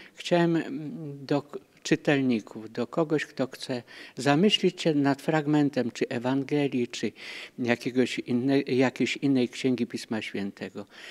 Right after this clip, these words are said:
żeby mógł się zamyślić, wzbogacić. Y, stąd Y, stąd, y, ym, taka forma. A potem, y, przy spotkaniu ze szlakami papieskimi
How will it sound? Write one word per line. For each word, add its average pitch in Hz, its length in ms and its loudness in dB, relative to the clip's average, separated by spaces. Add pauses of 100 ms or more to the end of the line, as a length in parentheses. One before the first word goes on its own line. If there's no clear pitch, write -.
(180)
żeby 143 320 2
mógł 131 180 2
się 113 160 0
zamyślić, 117 600 -2
wzbogacić. - 960 -6 (500)
Y, 131 220 0
stąd - 540 2 (640)
Y, 120 460 -4
stąd, - 680 -4
y, 110 400 -2
ym, 113 260 -2 (680)
taka 120 320 0
forma. 104 560 0 (760)
A 131 100 -2
potem, 226 440 2
y, 120 520 0
przy - 180 0
spotkaniu 143 680 2 (800)
ze 131 180 2
szlakami 131 560 0
papieskimi 101 1000 -6